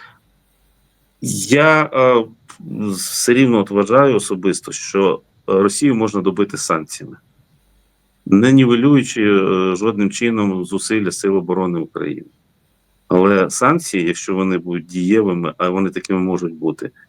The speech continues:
це те, що Росію добиватиме. Воно Росію полишить найголовні-, найголовнішого — спроможності вести війну.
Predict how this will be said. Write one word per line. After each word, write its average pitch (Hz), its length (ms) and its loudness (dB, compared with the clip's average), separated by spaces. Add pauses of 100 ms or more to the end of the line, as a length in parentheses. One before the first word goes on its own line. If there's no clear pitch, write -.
(280)
це 92 100 -2
те, 117 140 -2
що 98 200 -2
Росію 92 340 -4
добиватиме. 87 600 -2
Воно 131 280 0 (480)
Росію 120 420 0
полишить 120 400 2
найголовні-, 117 380 4
найголовнішого — 117 840 2 (180)
спроможності 98 680 2
вести 90 300 0
війну. - 360 0